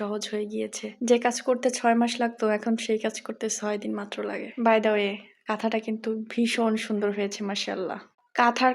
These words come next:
কাপড় সহ সেলাই করতে মোট তিন হাজার টাকা লেগেছে। দর্জিকে শুধুমাত্র আম্মা কাপড় কিনে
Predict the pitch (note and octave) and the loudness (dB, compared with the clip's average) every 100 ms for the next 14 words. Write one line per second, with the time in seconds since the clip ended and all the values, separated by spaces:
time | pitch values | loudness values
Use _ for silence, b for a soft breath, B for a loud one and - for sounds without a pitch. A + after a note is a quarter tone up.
0 | B3+ A#3 A#3 B3+ - A3+ B3 B3 A3+ G#3 | 2 0 2 0 2 0 0 0 2 2
1 | G#3 A3 - B3+ A3+ A3+ - B3 B3 B3 | 2 -2 0 0 0 -2 -2 0 0 0
2 | A#3+ G#3 G3+ G#3 G3 G#3 - A3+ B3+ B3+ | -2 -2 0 0 0 -2 -2 8 10 10
3 | A#3 C4 C4 A#3 B3 A#3 A#3 A3+ A3 G#3+ | 6 2 2 0 0 -2 0 0 0 -2
4 | G#3+ G#3 G#3 G#3+ A3 | -2 -2 -2 0 -2